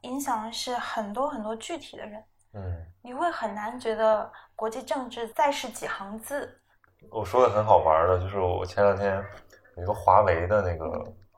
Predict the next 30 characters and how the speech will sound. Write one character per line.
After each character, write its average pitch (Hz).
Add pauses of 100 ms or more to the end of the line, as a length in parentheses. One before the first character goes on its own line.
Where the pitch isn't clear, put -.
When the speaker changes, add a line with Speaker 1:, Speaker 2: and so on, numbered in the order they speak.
(140)
Speaker 2:
一 92
个， 87
一 85
个 90
营 87
销 90
来 82
接 92
洽 92
我 76
们， 76
想 -
让 87
我 82
恰 90
饭， 87 (240)
Speaker 1:
嗯。 -
Speaker 2:
说 95
他 98
们 98
的 98
手 87
机 92
打 87
开 90
特 98
别 92
像 92
个 82
书， 87